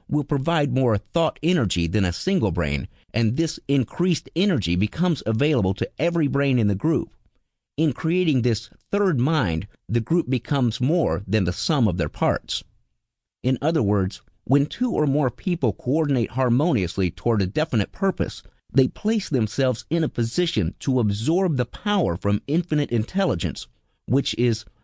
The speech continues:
the greatest of all sources of power. Interestingly, the members of your mastermind group don't even have to be real or alive. For many years,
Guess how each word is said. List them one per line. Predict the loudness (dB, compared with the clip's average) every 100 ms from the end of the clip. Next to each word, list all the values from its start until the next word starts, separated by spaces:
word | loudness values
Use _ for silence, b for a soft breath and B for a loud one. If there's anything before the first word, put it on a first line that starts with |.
| b 0
the | 0
greatest | 0 -2 0 0 0 -2 -2
of | -4 -2
all | 0 0 -2
sources | -2 -2 0 0 0
of | -2
power. | 0 0 0 -2 -10 _ _ _ _ _ _ _
Interestingly, | -2 0 0 -2 0 2 2 0 b b b
the | 2
members | 2 2 2 0 -2
of | -2
your | 2 2
mastermind | 2 0 0 0 2 0
group | 0 0 -2 -6 -2
don't | 0 0
even | 0 0 0
have | 0 -2 -2
to | -2
be | 0 0
real | 2 2 0 0 -2
or | 0 0
alive. | 2 0 0 -2 -4 _ _ _ _ _ _ _
For | -2
many | 2 2 0
years, | 0 0 0 -2 -10